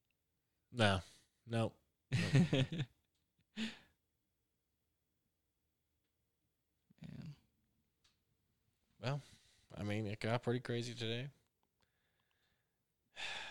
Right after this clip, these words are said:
Speaker 1: He made it up here.
Speaker 2: Yeah, I was surprised, man. I thought I was gonna have a little bit more difficulty with that car.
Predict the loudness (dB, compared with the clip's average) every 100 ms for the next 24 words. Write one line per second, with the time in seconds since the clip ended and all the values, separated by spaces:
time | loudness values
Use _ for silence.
0 | -14 -16 -14 -10 -6 -2 0 0 -2 -2
1 | 0 -2 -6 -14 _ _ _ -20 _ _
2 | 4 6 8 6 2 2 4 4 4 2
3 | 2 4 4 4 2 0 0 0 0 0
4 | 0 -2 -2 -2 -6 -6 -4 0 -2 0
5 | 0 0 0 0 0